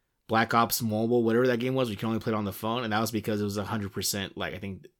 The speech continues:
that one was developed by Tencent because it was done with, like, the, some, like,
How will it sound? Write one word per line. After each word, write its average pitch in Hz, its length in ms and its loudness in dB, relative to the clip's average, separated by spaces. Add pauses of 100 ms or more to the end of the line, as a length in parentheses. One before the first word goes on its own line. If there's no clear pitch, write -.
(180)
that 143 220 6
one 131 360 4
was 120 300 6
developed 104 420 0
by 95 160 -2
Tencent 98 560 -6
because 98 220 -6
it 98 60 -4
was 98 180 -4
done 101 260 -4
with, 101 160 -4
like, 92 220 -6
the, 80 380 -10 (920)
some, 127 380 0
like, 117 280 0